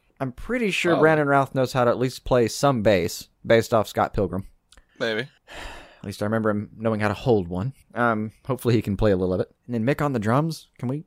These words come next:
Speaker 1: can I, like, can we walk in and, like, one episode they're just making, like, a raucous mess back there, and Sarah comes in and goes, "What the hell are y'all doing?"
Speaker 2: <laughs> I,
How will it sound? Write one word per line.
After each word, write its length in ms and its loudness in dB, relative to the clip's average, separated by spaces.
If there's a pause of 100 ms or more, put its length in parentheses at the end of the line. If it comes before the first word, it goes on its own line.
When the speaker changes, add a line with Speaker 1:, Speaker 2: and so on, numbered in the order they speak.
(120)
Speaker 1:
can 140 -4
I, 60 -2
like, 260 -4 (120)
can 140 0
we 100 2
walk 280 4
in 160 2
and, 80 0
like, 180 -2
one 180 0
episode 400 0
they're 120 4
just 180 -4
making, 320 -2
like, 140 -4
a 60 0
raucous 500 0
mess 320 0
back 220 2
there, 240 4
and 120 -2
Sarah 220 0
comes 260 -2
in 60 0
and 80 -4
goes, 120 -4
"What 220 -6
the 140 -2
hell 220 6
are 60 6
y'all 200 2
doing?" 320 -2 (720)
Speaker 2:
<laughs> 220 -12
I, 920 -8